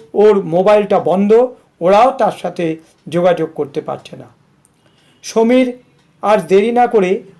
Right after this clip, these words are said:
বঙ্কার বাড়ির উদ্দেশ্যে যাত্রা করল। ভাবল যে ওখানেই সৃঞ্জয়ের সঙ্গে দেখা হয়ে যাবে,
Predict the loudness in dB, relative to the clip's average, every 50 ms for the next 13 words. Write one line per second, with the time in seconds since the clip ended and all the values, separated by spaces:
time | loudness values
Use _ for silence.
0 | _ -8 0 0 2 2 2 0 0 0 0 0 -2 -2 0 -2 -2 -4 -6 -6
1 | 0 0 -2 0 0 -6 -6 -2 0 -2 -2 -2 -4 -8 -8 -8 -8 -12 -14 -16
2 | -20 _ _ _ _ _ _ _ _ _ _ _ _ _ _ _ -6 -2 0 0
3 | 0 2 2 0 2 4 2 2 2 0 0 -2 0 0 0 -2 -2 -6 -14 _
4 | _ _ -8 -4 -4 -2 0 2 2 2 2 0 -4 -8 -10 -6 -6 -6 -2 -2
5 | -2 -2 0 0 -2 0 0 0 0 0 -2 -2 -2